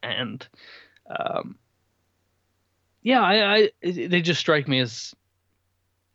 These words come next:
a species who would bend towards the light. But then you have things, you know, creatures like, um, Rhodians, say,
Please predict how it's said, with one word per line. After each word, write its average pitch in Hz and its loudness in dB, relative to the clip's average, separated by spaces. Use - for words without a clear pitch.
a 135 -14
species 127 -10
who 127 -6
would 123 -4
bend 120 -2
towards 117 -4
the 131 -6
light. 127 -2
But 151 -4
then 190 4
you 170 2
have 143 2
things, 143 -8
you 143 -6
know, 131 -8
creatures 131 -10
like, 123 -6
um, 147 2
Rhodians, 139 2
say, 113 -8